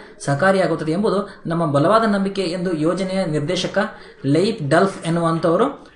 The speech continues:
ಆಶಾವಾದವನ್ನು ವ್ಯಕ್ತಪಡಿಸಿದ್ದಾರೆ. ಈ ಒಂದು ಟರ್ಬೈನ್ಗಳು ನೀರಿನಲ್ಲಿ ಒಂದು ಕಿಲೋಮೀಟರ್ ಆಳದಲ್ಲೂ ಕಾರ್ಯನಿರ್ವಹಿಸಬಲ್ಲದಾಗಿವೆ.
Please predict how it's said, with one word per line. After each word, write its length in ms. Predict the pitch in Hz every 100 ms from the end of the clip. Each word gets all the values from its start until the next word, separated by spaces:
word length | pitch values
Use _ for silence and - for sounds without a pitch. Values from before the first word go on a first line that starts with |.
| - -
ಆಶಾವಾದವನ್ನು 640 | 165 165 202 185 185 175 220
ವ್ಯಕ್ತಪಡಿಸಿದ್ದಾರೆ. 720 | 175 - 160 - 131 127 120 104 - -
ಈ 320 | - - 240
ಒಂದು 200 | 254 247
ಟರ್ಬೈನ್ಗಳು 680 | - 196 196 233 226 220 220
ನೀರಿನಲ್ಲಿ 540 | 190 202 202 196 196
ಒಂದು 240 | 190 175 175
ಕಿಲೋಮೀಟರ್ 440 | 185 196 185 185
ಆಳದಲ್ಲೂ 540 | 131 180 208 214 220 220 - -
ಕಾರ್ಯನಿರ್ವಹಿಸಬಲ್ಲದಾಗಿವೆ. 1900 | 175 175 220 262 - 170 165 165 170 151 147 143 143 131 127 131 107 -